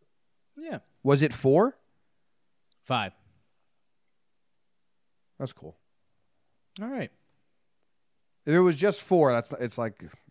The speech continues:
Speaker 2: you just hit a grand
Speaker 1: Right.
Speaker 2: slam. One home run got you 'em. So
Speaker 1: Yeah.
Speaker 2: it'd be cooler if it was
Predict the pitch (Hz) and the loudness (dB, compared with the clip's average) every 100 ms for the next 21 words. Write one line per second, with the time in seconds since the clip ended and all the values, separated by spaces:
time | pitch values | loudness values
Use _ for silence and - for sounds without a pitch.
0 | _ 117 117 107 117 113 156 - 113 98 | _ -10 -8 -8 -6 -2 0 -2 -6 -10
1 | 80 - _ _ - 123 131 131 120 120 | -12 -20 _ _ -4 -2 2 0 2 0
2 | 110 98 107 95 - 80 55 80 _ - | -2 -2 -4 -6 -8 -14 -16 -20 _ -14
3 | - 101 92 98 98 76 _ _ _ _ | -8 -6 -8 -10 -14 -16 _ _ _ _
4 | _ _ _ _ - 104 104 147 165 147 | _ _ _ _ -14 -12 0 6 10 10
5 | 113 107 101 87 - - | 8 0 -4 -8 -14 -20